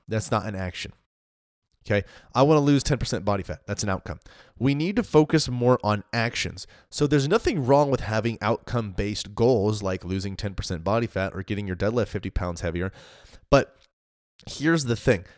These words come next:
When you spend so much time focusing on the outcome, you completely forget about the action and the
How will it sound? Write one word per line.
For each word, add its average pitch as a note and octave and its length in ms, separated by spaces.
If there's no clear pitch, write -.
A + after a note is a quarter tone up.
When C#3 160
you C#3+ 100
spend F#3 300
so D3 480
much C3+ 320
time A2 320
focusing C#3 800
on A2+ 280
the G#2+ 180
outcome, D3+ 500
you C#3+ 380
completely D3 1000
forget B2 520
about G#2+ 360
the G#2+ 200
action A2 520
and A2 160
the B2 160